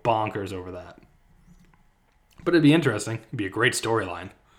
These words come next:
I've seen the meme all around where it's Thanos just being like, "See, you couldn't do it without me, little one." And that's exactly how it would be. But Kyrie either needs to be the guy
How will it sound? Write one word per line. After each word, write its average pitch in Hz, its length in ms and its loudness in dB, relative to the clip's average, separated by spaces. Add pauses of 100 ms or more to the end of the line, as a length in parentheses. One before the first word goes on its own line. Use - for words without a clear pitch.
(920)
I've - 60 -20
seen 120 200 0
the 104 60 -4
meme 120 320 -2
all 110 160 2
around 110 320 0
where 98 240 -4
it's - 260 -14 (360)
Thanos 110 640 -4
just 107 180 -10
being 104 180 -6
like, 98 340 -6 (360)
"See, - 200 -10
you 104 80 -4
couldn't 107 180 -6
do 104 140 -6
it 101 40 -8
without 107 280 -6
me, 98 60 -10
little 98 240 -10
one." 98 160 -10
And - 1300 -16
that's 110 100 -2
exactly 113 440 0
how 110 180 4
it 104 40 -2
would 104 80 -8
be. 107 220 -6 (1700)
But - 140 -8
Kyrie 127 760 2 (1300)
either 113 640 -4
needs 127 380 -4
to 143 100 -2
be 143 160 4
the 127 280 0
guy 139 480 2